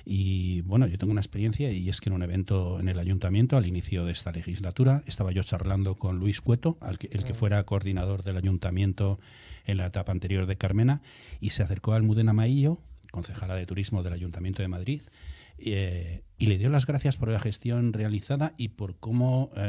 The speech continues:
Speaker 1: habían dejado el tema del turismo en Madrid. Además, eh, de que es algo que honra a Maillo, es normal esto, por lo que estás diciendo, ¿no? O,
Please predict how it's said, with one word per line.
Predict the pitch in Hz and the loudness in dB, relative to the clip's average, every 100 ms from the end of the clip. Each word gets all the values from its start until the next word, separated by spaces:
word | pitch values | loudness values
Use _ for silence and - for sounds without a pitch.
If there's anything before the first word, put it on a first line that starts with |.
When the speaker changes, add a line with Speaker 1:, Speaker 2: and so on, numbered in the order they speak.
| 98 | -2
Speaker 1:
habían | 95 104 117 | -2 -2 0
dejado | 110 123 113 | 0 -2 -2
el | |
tema | 107 127 | 2 2
del | 123 107 | 2 0
turismo | 95 104 113 | -2 0 2
en | 107 | 2
Madrid. | 90 98 95 - - - - - - | 0 -4 -6 -8 -20 -20 -20 -18 -18
Además, | - 92 95 120 - - | -12 -6 -2 0 0 -4
eh, | 104 95 | -6 -6
de | 95 | -6
que | 95 | -6
es | - | -2
algo | 95 101 | -2 -2
que | - 90 | -2 -4
honra | 87 90 92 92 | -2 -2 0 -2
a | - | -2
Maillo, | 95 95 101 110 120 143 156 - - - - _ _ - - - - | -2 0 0 2 2 2 0 -6 -20 -20 -20 _ _ -20 -20 -16 -12
es | - 101 | -6 4
normal | 123 107 90 131 | 6 6 2 0
esto, | 165 104 90 | 0 -4 8
por | - | 8
lo | 95 | 8
que | 107 | -4
estás | - 95 | -4 -6
diciendo, | 98 - 165 131 101 | -4 0 2 4 2
¿no? | 156 196 | 0 0
O, | 104 98 101 95 95 95 95 95 | -4 -2 -2 -4 -6 -8 -10 -12